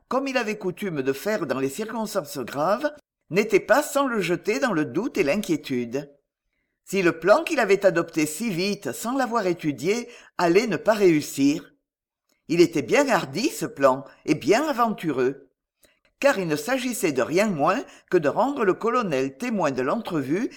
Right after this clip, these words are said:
qui aurait lieu entre Carmélite et Bayle. À coup sûr, cela était audacieux. Mais aussi, quel résultat décisif et triomphant ! Ce n'était plus une lettre sur laquelle on pouvait discuter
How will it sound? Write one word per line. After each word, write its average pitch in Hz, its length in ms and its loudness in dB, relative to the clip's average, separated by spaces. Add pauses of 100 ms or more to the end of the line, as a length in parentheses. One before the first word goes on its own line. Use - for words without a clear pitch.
(140)
qui 202 140 2
aurait 151 200 4
lieu 170 240 0
entre 285 220 0
Carmélite 196 720 -2
et 151 160 2
Bayle. 123 500 0 (1400)
À 233 100 0
coup 185 200 -4
sûr, 240 360 -6 (220)
cela 180 360 2
était 233 340 -2
audacieux. 156 760 0 (520)
Mais 196 220 0
aussi, 226 460 -2
quel 208 160 4
résultat 208 600 -2
décisif 196 720 -4
et 151 100 -4
triomphant ! 190 880 -2 (840)
Ce 165 60 0
n'était 165 300 0
plus 269 300 0
une 214 180 -2
lettre 214 420 2
sur 156 160 -6
laquelle 208 320 2
on 190 80 0
pouvait 156 260 0
discuter 147 760 -2